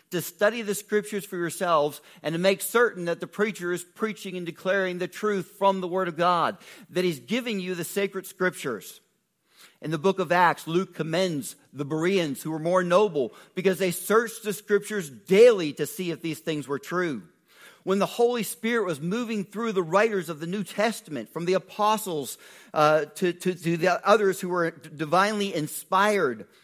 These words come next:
they quoted from the Old Testament to show support for what,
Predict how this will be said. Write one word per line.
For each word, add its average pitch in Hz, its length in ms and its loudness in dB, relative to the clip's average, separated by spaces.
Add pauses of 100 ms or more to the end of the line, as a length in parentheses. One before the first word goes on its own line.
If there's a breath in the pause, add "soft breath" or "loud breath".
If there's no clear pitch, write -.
(320 soft breath)
they 190 360 4 (240)
quoted 220 560 0
from 185 200 2
the 185 240 -6
Old 277 340 4
Testament 143 580 -2
to 165 80 -4
show 214 280 4
support 220 600 2 (320 soft breath)
for 175 120 -4
what, 190 240 2